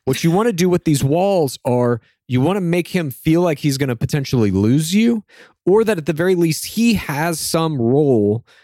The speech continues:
in keeping you there. That this is an obstacle he, as the bachelor, is overcoming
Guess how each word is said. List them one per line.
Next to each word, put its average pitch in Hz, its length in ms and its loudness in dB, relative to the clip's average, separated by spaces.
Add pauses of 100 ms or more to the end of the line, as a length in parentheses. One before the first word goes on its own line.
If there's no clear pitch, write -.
(200)
in 139 200 0
keeping 143 480 -2
you 82 180 -2
there. 69 300 -8 (260)
That 110 180 -2
this 170 160 0
is 165 120 -2
an 139 120 -2
obstacle 175 640 -2
he, 214 500 0
as 143 200 -4
the 135 80 -4
bachelor, 143 500 -2
is 104 200 0
overcoming 156 800 -2